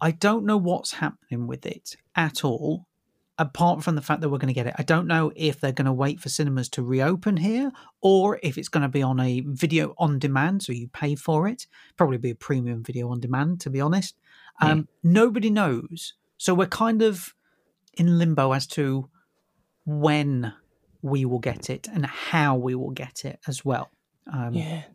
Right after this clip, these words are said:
Speaker 2: need to send up a bat signal or something.
Speaker 1: Yes, yes, we could do that. Yeah,
Speaker 2: Yeah,
Speaker 1: absolutely.
Speaker 2: yeah.
Speaker 1: Um, yeah. So that's one piece of movie news. Uh, something that dropped midweek, uh, is that the Paranormal Activity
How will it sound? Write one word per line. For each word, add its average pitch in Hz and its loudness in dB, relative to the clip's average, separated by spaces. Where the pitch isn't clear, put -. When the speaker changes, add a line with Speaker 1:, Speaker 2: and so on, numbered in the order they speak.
Speaker 2:
need - -8
to - -6
send 98 -2
up - -8
a - -8
bat - -6
signal - -6
or 101 -6
something. 107 -8
Speaker 1:
Yes, 180 2
yes, 165 0
we 175 -2
could 185 -2
do 160 2
that. 139 0
Yeah, 147 2
Speaker 2:
Yeah, 107 4
Speaker 1:
absolutely. 135 0
Speaker 2:
yeah. 131 0
Speaker 1:
Um, 131 -2
yeah. 147 0
So 175 2
that's 196 0
one 170 2
piece 165 0
of 160 0
movie 160 2
news. 185 0
Uh, 160 2
something 202 2
that 175 -2
dropped - 0
midweek, 151 0
uh, 139 2
is 147 0
that 151 0
the 147 -2
Paranormal 190 2
Activity 185 -4